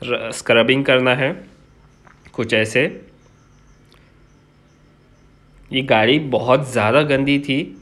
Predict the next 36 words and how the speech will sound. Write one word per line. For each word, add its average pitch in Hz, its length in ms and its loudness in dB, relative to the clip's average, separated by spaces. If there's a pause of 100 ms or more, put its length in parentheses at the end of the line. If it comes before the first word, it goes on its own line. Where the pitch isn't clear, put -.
(2250)
और 113 160 2
इसका 123 340 0
निकल 131 440 2
नहीं 143 240 2
रहा 135 240 2
था 139 160 -2
बहुत, 123 500 0
तो 135 140 2
मैं 127 580 0
सोचा 123 380 -4
यार 127 180 -12
कुछ 131 260 -6
hard 113 360 -4
liquid 123 380 -4
बना 120 320 -2
के 135 460 -4 (180)
उसका 120 280 -6 (400)
solution 117 540 -2
कुछ 127 220 -4
hard 120 240 2
बना 123 280 0
के 131 260 0 (640)
कुछ 127 200 -6
try 117 240 2
करके 127 300 0
देखो। 127 240 0
तो 135 140 -2
मैंने 131 240 2
ये 123 220 4
किया 127 240 2
तो 127 140 -2
इससे 135 280 0 (460)
काम 120 220 4
हो 127 220 0
रहा 127 300 2
है। 104 200 -4